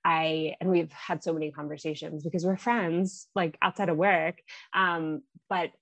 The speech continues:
like, I don't, I can never acknowledge, like, the exact pain that Kristen went through, and she can never acknowledge, like, the exact pain that I went through. And our community tells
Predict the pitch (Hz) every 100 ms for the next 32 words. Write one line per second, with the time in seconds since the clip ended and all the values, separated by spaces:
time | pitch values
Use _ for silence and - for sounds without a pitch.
0 | - 180 156 - _ _ - 180 175 196
1 | 233 240 - - 170 - 170 170 165 151
2 | _ - 185 190 220 196 165 165 165 -
3 | 156 - 160 151 151 151 170 151 151 160
4 | 160 156 143 - - - - - - -
5 | 170 - - - - - - - _ _
6 | - 190 190 220 202 185 151 151 156 165
7 | 160 160 151 160 147 - 160 147 151 151
8 | - 165 151 147 160 165 160 - - -
9 | - - _ _ _ _ - 185 175 165
10 | - 180 190 202 196 196 185 - 165 160
11 | 147